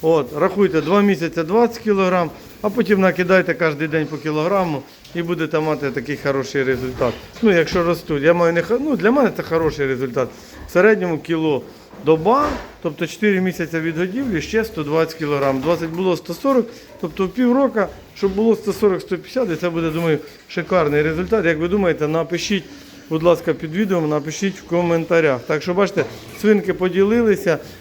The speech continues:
хтось темно-чорний волохатий, хтось гла-, гладка шкіра, але темний, да? В когось середня, хтось риженький, і було, що в нас було, був у нас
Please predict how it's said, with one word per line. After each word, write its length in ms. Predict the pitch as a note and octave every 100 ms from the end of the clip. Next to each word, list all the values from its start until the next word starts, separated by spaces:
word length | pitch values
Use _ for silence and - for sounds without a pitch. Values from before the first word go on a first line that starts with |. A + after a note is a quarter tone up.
| -
хтось 260 | - A3 G#3+
темно-чорний 1300 | - G3 G3 G3+ G3 F3+ - - - G3 G3 F3+ E3+
волохатий, 760 | E3+ D#3 D#3 G3 A#3 G3+ D#3 -
хтось 440 | - F#3+ F#3 - - - - -
гла-, 380 | C3+ E3+ D#3+ D3+
гладка 420 | D#3+ E3 - G#3+
шкіра, 320 | G#3+ A3+ A3
але 180 | G#3+ G3+
темний, 500 | G3+ G3+ F#3+ F3+ D#3+
да? 200 | D3+ G3 G3 - - -
В 40 |
когось 340 | B3+ A#3 E3 -
середня, 760 | D#3+ D3+ G#3+ A3+ G#3+ F#3+ F3+ D#3 - - -
хтось 200 | C4+ A#3
риженький, 720 | F3+ G#3+ A#3 G#3+ F#3 F#3 F3
і 40 | F3
було, 320 | E3+ A3 B3+
що 160 | A#3+
в 40 | F#3
нас 160 | G3+
було, 300 | E3 D#3+ F3+ F#3+ - - -
був 160 | F#3
у 40 | G3+
нас 200 | D#3+